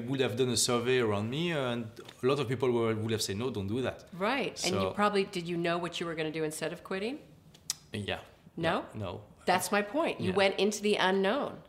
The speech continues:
Speaker 1: Yeah, yeah.
Speaker 2: Right? And that's, that's harder than going for a goal. You're like, "I know this is not right. I don't know what it's gonna be, but I know this is not right, and I'm gonna trust that."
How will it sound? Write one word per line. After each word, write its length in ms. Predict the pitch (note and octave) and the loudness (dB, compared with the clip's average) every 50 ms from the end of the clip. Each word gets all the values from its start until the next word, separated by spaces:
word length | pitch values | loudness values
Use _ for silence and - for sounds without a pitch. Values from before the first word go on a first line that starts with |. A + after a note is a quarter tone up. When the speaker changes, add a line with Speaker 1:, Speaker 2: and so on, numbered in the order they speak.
| - - - | -20 -10 -4
Speaker 1:
Yeah, 160 | G#2+ G#2 G2+ | -2 -2 -2
yeah. 140 | F2 - - - | -2 -4 -6 -6
Speaker 2:
Right? 360 | - E3 F3+ G#3 C4+ D#4+ D4+ - | 0 2 2 2 2 0 -2 -2
And 180 | - F#3+ F#3+ F#3+ - - - - - - - - | -2 -2 -2 -2 -6 -14 -18 -20 -20 -20 -2 2
that's, 260 | G3 G#3+ B3+ - - - - | 2 2 2 0 -6 0 0
that's 180 | A#3 B3+ - - | 0 0 0 -2
harder 300 | - - B3 C#4 C4+ C4 | 0 2 2 2 2 0
than 180 | A3 A#3 A3+ A3 | 0 0 0 2
going 260 | - F#3+ G3 A3+ A#3 A#3 | 2 4 4 4 4 2
for 180 | A#3 - G3+ F#3+ | 0 0 0 0
a 20 | |
goal. 260 | - - F3+ B3 C4+ | 2 2 2 2 2
You're 160 | G#3 F3 F3 E3+ E3 | 2 0 2 2 2
like, 100 | E3 E3 - | 0 2 0
"I 80 | E3 | 0
know 260 | F3 F#3+ G#3 A#3+ B3+ A#3 | 2 2 2 2 2 0
this 320 | F#3 F#3 A3 C4 - - | 2 0 0 0 0 -4
is 200 | - F3 E3 D#3+ | -4 -6 -4 -2
not 280 | D#3 D3 D3 - - C#3+ | -2 0 0 -2 -2 -2
right. 300 | C3+ C3+ B2+ - B2 - - - - - _ - - - - _ - - - _ - | -2 -2 -2 -2 -4 -8 -14 -20 -20 -20 _ -20 -20 -20 -20 _ -20 -20 -20 _ -2
I 80 | D#3 E3 | 0 0
don't 160 | F3+ E3+ - | 0 0 0
know 100 | D3+ D#3 | 2 2
what 180 | D3+ D3+ D3+ D3 | 2 2 0 0
it's 140 | C3 C3 | -4 -6
gonna 200 | - E3 D3 C#3+ C#3+ - E3+ | -4 -4 -4 -4 -2 2 2
be, 80 | F#3+ G#3+ | 2 2
but 160 | G3+ F#3+ E3+ | 2 0 0
I 100 | E3+ D#3+ | 0 0
know 180 | D#3+ D#3+ D#3 D3+ | 0 0 0 -2
this 160 | D3+ C3+ C#3+ | -2 -4 -6
is 100 | D3 C#3 | -8 -4
not 200 | D3 C#3+ C#3+ - | -4 -2 -2 -2
right, 180 | D3 D3+ D3+ D3+ | -2 -2 -2 -2
and 80 | - | -4
I'm 80 | C#3 C#3+ | -6 -8
gonna 180 | C#3 C#3+ C#3+ C#3+ - - | -8 -10 -10 -10 -10 -10
trust 240 | - - - - - | -10 -10 -10 -10 -12
that." 220 | - F2 - - | -12 -14 -14 -16